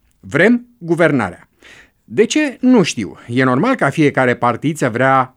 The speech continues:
guvernarea. Dar să nu poți anunța sau să ții secret programul de guvernare, precum și numele noilor miniștri din viitorul cabinet, sună puțin așa, asemeni unui alt proverb românesc,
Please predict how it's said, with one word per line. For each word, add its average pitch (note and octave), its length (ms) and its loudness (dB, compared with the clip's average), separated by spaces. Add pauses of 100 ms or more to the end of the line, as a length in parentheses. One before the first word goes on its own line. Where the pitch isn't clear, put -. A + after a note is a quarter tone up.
guvernarea. C#3 800 -2 (360)
Dar A#2+ 300 0
să A#2+ 160 -2
nu B2+ 100 0
poți D#3+ 240 -2
anunța C3 560 2
sau A#2+ 220 -2
să B2 140 -6
ții D#3 180 -8
secret D3 420 -2
programul B2+ 500 -2
de B2 100 -2
guvernare, B2+ 540 0
precum C3+ 320 -4
și - 140 -6
numele C#3 300 0
noilor B2+ 500 0
miniștri B2 480 0
din A2 140 -4
viitorul B2 380 -4
cabinet, B2+ 440 0 (400)
sună D4 300 0 (280)
puțin A#3 360 0
așa, D#3 320 2
asemeni C#3+ 420 0
unui C#3 220 2
alt D3+ 260 2
proverb B2 400 -2
românesc, B2+ 460 0